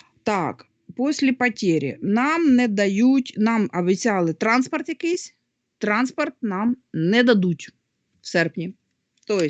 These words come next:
обіцянка є, усьо, Америка чи хто тут, не знаю, за границя,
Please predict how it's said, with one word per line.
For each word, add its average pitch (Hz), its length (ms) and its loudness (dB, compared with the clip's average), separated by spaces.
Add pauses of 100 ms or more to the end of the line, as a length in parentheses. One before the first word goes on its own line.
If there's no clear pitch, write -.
(500)
обіцянка 214 560 0
є, 247 240 0 (240)
усьо, 339 460 -4 (360)
Америка 196 680 0
чи 165 160 -6
хто 190 240 0
тут, 143 260 -8
не 175 220 -2
знаю, 143 280 -2
за 180 140 2
границя, 185 560 0